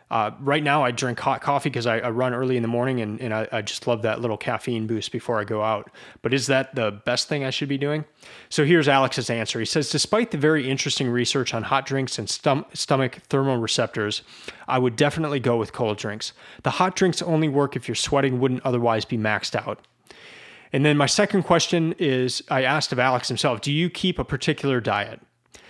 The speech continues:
Uh, p-, for instance, an all-fat diet, a no car-, low carb. And he said, "I eat a very broad,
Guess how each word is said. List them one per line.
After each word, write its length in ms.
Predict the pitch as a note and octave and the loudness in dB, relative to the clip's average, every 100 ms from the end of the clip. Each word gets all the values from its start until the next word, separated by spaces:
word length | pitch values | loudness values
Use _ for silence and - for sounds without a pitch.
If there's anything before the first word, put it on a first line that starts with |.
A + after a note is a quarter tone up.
| - _ | -20 _
Uh, 280 | D#3 B2+ - - _ | -6 -4 -6 -10 _
p-, 100 | - - - | -20 -20 -20
for 280 | _ - A#2+ | _ -4 -2
instance, 360 | A2+ A#2+ - | -2 -4 -2
an 160 | A2 - | -4 -2
all-fat 480 | B2+ A#2+ C#3 B2 C3 | -2 -2 0 0 0
diet, 340 | A#2+ A#2 A#2 | 0 0 -2
a 60 | A2+ | -2
no 180 | A#2 | -2
car-, 220 | - B2+ C3+ | -2 -4 -2
low 220 | B2+ B2+ | 0 0
carb. 440 | - A#2+ A2+ A2+ - - - - - _ | 0 0 0 -2 -10 -18 -20 -20 -20 _
And 80 | C#3 | -2
he 40 | |
said, 380 | C3 D#3 C#3 B2 - - - | 4 4 4 2 -8 -18 -2
"I 100 | C#3 | 2
eat 140 | G#3+ F#3 | 6 6
a 60 | |
very 240 | D3 D#3+ D#3+ | 6 6 4
broad, 480 | D3 C3+ C3+ B2+ | 4 4 4 2